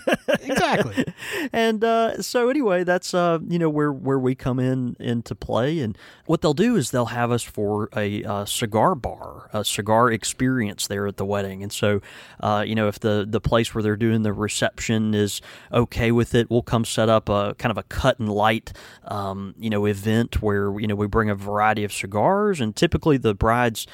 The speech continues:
Speaker 1: uh, parents have already paid for, you know, the, whatever cigars we're gonna give out. So it's just, like, kind of an open bar type, uh, you know, situation. Uh, like, you're walking up there getting your,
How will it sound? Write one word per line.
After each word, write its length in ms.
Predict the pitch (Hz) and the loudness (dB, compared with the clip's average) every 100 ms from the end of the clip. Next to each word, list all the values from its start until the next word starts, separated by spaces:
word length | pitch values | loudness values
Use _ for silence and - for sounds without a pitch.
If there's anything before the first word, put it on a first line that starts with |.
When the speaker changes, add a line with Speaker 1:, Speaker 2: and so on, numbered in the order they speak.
| - - | -20 -20
Speaker 1:
uh, 240 | - 104 98 | -8 -6 0
parents 420 | - 131 135 - | 0 2 0 0
have 120 | 110 | 0
already 200 | 110 110 | 2 2
paid 400 | 101 - 120 120 | 0 2 2 2
for, 500 | - 120 113 120 117 - | 0 -2 2 2 0 0
you 100 | 117 | 0
know, 140 | 107 | 2
the, 320 | 101 104 98 - | 2 2 0 0
whatever 340 | 117 110 104 | 0 0 -2
cigars 500 | - 104 110 110 - | -8 0 2 2 0
we're 80 | 113 | -4
gonna 140 | 107 | -4
give 220 | 95 104 101 | -2 -2 0
out. 300 | 104 110 - | 2 0 -2
So 80 | 107 | -10
it's 80 | - | -6
just, 220 | 110 - | -6 -2
like, 160 | 113 | -2
kind 140 | - 110 | -2 -4
of 60 | |
an 80 | 98 - | -2 -2
open 340 | 113 107 98 | 0 0 -2
bar 360 | 101 101 104 101 | 0 2 2 0
type, 320 | 113 104 - - - - - | 0 -2 -4 -12 -18 -20 -8
uh, 320 | 110 104 101 101 | -2 -2 -2 -2
you 80 | 120 | 0
know, 140 | 104 | 0
situation. 880 | 98 107 - 107 107 - 110 107 107 | 0 -2 0 2 2 2 0 0 0
Uh, 220 | 95 104 - | -2 -4 -4
like, 240 | 113 107 | -2 -2
you're 140 | - 98 - | -2 -6 -4
walking 340 | 110 120 139 | -2 -2 0
up 140 | 117 - | -2 0
there 160 | 123 | 0
getting 280 | 107 131 120 | 0 -2 0
your, 220 | 113 110 | 0 -2